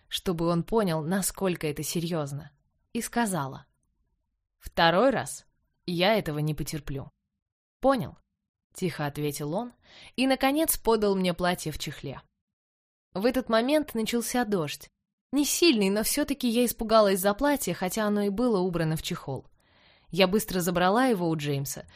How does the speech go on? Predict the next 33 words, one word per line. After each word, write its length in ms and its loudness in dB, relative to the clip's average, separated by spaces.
и 80 2
отнесла 460 0
в 80 -2
гардероб 440 0
в 60 -14
прихожей. 580 -6
Когда 260 0
я 120 4
вернулась, 680 -2
на 100 -2
волосах 480 2
у 60 0
Джеймса 480 -2
скопилось 580 -2
много 320 0
капель 360 -4
дождя, 500 -4
и 60 0
они 220 6
начали 380 0
стекать 440 -2
вниз 260 0
по 100 -6
лицу. 460 -6
Он 180 4
вытер 260 4
щёки 340 2
ладонями, 680 0
потом 320 0
провёл 360 0
рукой 280 0
по 120 -2
волосам, 600 -4